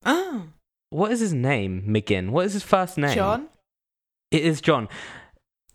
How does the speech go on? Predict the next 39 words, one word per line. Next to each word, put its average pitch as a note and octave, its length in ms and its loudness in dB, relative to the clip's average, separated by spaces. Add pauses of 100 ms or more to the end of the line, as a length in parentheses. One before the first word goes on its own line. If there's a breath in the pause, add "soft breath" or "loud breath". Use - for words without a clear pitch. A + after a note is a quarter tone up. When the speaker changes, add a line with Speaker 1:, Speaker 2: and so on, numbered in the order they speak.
(140)
Speaker 2:
I G3+ 80 4
have B3 200 2
a C4 60 2
problem B3 300 4
Speaker 1:
I D4 60 8
have D4+ 100 2
Speaker 2:
for G3 80 0
Speaker 1:
just - 120 4
Speaker 2:
some D3+ 120 2
reason. C3 260 2
Speaker 1:
guessed - 100 -4
that, F#3 100 0
Speaker 2:
I, F#3 100 0
Speaker 1:
but G3 220 -6
I G3 80 -4
Speaker 2:
no, G3 180 4
Speaker 1:
think F#3+ 140 0
Speaker 2:
you're G3+ 100 2
Speaker 1:
it's F#3+ 80 -2
Speaker 2:
right. D#3+ 360 0
Speaker 1:
that. - 20 -20 (220)
Speaker 2:
It F#3 160 4
is A3 180 2
John, E3+ 360 0 (260 loud breath)
but F3 80 4
I G3 80 2
keep - 280 0 (100)
wanting G3 280 0
to - 80 -12
call F#3+ 200 0
him E3 120 0
Scott, - 640 -2 (600 soft breath)
and F3 120 4
I G3 60 2
don't G3+ 180 2
know F#3+ 160 2
why. C3+ 520 0
It D3 220 -2
is - 420 -4